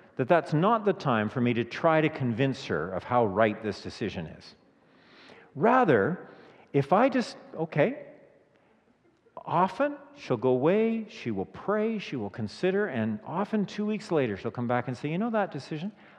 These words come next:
I think, I think we should do that." Okay, sounds good. Other times she'll come back and say, "You know, I still have a check in my spirit about that, and I have learned to take that seriously,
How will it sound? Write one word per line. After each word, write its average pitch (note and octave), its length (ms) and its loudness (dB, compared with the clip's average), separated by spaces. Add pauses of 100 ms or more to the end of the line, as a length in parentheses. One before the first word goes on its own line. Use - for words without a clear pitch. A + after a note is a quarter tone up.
I D4+ 80 4
think, B3+ 180 -2
I A3+ 120 -2
think A3+ 120 0
we F3+ 60 -2
should D3 220 -4
do C#3 140 -4
that." - 220 -6 (640)
Okay, A3 240 -6 (460)
sounds F2+ 240 -6
good. G3+ 220 -2 (720)
Other G#3+ 240 4
times G#2 360 0
she'll B2 140 -2
come C3 180 -2
back C#3 220 2
and C#3 100 -4
say, D#3 140 -4
"You D#3 160 -4
know, G3 280 -2
I A#2+ 100 -2
still G3+ 560 -6
have F3+ 160 0
a D3+ 40 -4
check D#3+ 560 -4
in C3 120 -2
my A#2+ 140 2
spirit C#3+ 460 -2
about F#2+ 280 0
that, G2 160 2
and G2+ 80 0
I C#3 140 0
have E3+ 160 2
learned D3 480 -2 (240)
to A#2+ 100 -8
take A#2+ 260 -2
that G#2+ 200 0
seriously, A2 720 -4